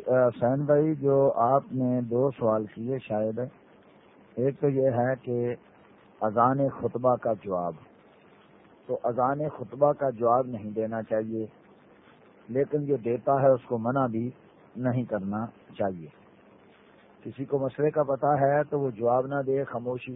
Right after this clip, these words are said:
سے اذان سنے، لیکن اگر کوئی جواب دے رہا ہے تو اس کو منع کرنے کی بھی ضرورت نہیں ہے، کیونکہ روایتیں دونوں طرف ہیں۔ تو اس لیے علماء نے یہی کہا، خود تو جواب نہ دے، اگر کوئی دیتا ہے تو اس کو منع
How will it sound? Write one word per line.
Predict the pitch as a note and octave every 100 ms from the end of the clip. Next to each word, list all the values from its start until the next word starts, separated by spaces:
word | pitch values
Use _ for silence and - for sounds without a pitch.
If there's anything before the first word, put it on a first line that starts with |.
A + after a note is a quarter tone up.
| -
سے | B2+ B2+ -
اذان | G#2+ G#2+ A2 A2 G2+ -
سنے، | E2+ D#2+ - - - - - - _ - - -
لیکن | B2 C#3 D3+ -
اگر | C#3+ D#3
کوئی | D3+ D#3 C#3+ C3 - -
جواب | G#2 A#2 B2+ C#3 A#2+
دے | D3 D3+
رہا | C#3+ C#3 C3+
ہے | C#3+
تو | C#3
اس | -
کو | C3
منع | B2 C#3+ C#3
کرنے | B2+ B2 B2+
کی | A2 A#2+
بھی | A2
ضرورت | G#2+ A2+ A#2+ B2+ - C3+ D3+ - - - - A2+
نہیں | B2+ A#2+ G#2+ E2
ہے، | C#2+ - - - - - _ - - _ _
کیونکہ | - B2+ C#3+
روایتیں | C3 B2 C3 D3 C#3+
دونوں | D3+ C3+ D#3
طرف | D3 D3 A#2+
ہیں۔ | B2 B2+ - - - _ - -
تو | B2 -
اس | D3 C#3+
لیے | D3+ C#3+
علماء | C3 B2 C3
نے | C#3
یہی | B2+ B2 C#3+
کہا، | - B2+ C3
خود | - C3+ -
تو | C3+
جواب | A2+ A2+ B2
نہ | C3+ C#3+
دے، | C3 C3
اگر | B2 G#2+
کوئی | A2+
دیتا | A#2 A#2+ C#3 C3
ہے | A2 G#2+
تو | A#2+
اس | A2+
کو | -
منع | A#2 B2+ B2